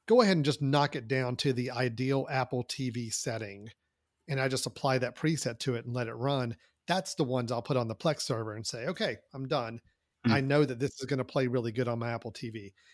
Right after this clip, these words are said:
Speaker 1: Yeah, it's an extra step. Yes, it takes time, but it's never, nothing's more frustrating than trying to play video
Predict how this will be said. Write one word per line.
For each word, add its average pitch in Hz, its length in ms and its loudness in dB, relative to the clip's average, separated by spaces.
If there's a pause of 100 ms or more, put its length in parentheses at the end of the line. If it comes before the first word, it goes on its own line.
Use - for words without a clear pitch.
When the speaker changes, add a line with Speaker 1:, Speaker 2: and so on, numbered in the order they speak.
(120)
Speaker 1:
Yeah, 190 260 2
it's 165 120 0
an 160 80 0
extra 147 240 -2
step. 120 460 -2
Yes, 139 300 2
it 131 100 -6
takes 135 240 0
time, 110 380 -6 (640)
but 139 240 2 (120)
it's 151 220 0
never, 160 300 4
nothing's 160 440 2
more 160 140 6
frustrating 123 580 0
than 117 120 -4
trying 127 200 -2
to 117 60 -4
play 127 240 0
video 117 520 0